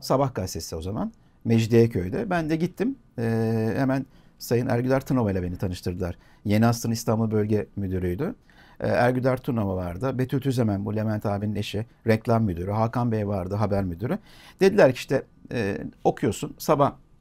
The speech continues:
gazeteyi dağıtırsın. Öyle bir hat verdiler ki bana, işte, e, Eminönü'nden başlıyorsun, Kabataş falan filan bilmem ne, öyle tık İstanbul Üniversitesi Beyazıt'a doğru giden bir hat verdiler.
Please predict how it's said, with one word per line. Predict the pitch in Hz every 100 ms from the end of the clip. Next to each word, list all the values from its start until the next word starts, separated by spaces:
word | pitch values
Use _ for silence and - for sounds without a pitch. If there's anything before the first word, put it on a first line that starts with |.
| _ -
gazeteyi | 156 147 135 101
dağıtırsın. | 147 147 135 143 175 226 - - -
Öyle | - 175
bir | 185
hat | 175 190
verdiler | 175 226 190
ki | 175
bana, | 127 135 262 - _ -
işte, | 143 - -
e, | 95 113 117 -
Eminönü'nden | 156 160 147 143 139
başlıyorsun, | 143 139 131 139
Kabataş | 135 139 135 120
falan | - 139 120
filan | 123 127 127
bilmem | 135 131 117 113
ne, | 147 170 170 165
öyle | 151 143 220 - _
tık | 262 -
İstanbul | - 156 127
Üniversitesi | 101 - 117
Beyazıt'a | 127 120 107
doğru | 120
giden | 139 139 151
bir | 143
hat | 143 -
verdiler. | 95 95 123